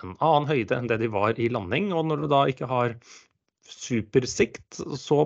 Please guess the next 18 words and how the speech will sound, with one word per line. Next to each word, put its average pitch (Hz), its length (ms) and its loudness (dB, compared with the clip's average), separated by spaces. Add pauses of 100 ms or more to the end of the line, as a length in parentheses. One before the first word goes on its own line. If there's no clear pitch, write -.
(140)
plutselig 135 420 -2
treffer 123 300 0
du 123 100 0
bakken - 240 -4
der 104 100 2
du 135 120 -4
ikke - 160 -10
skulle 90 200 -14
trodd 90 200 -10
du 90 80 -8
treffer 92 280 -6
bakken, 120 380 -2 (160)
og 139 120 -4
det 117 100 0
er 101 160 -2
jo 92 80 -6
ikke 104 220 -4 (500)
anbefalt. 95 500 -10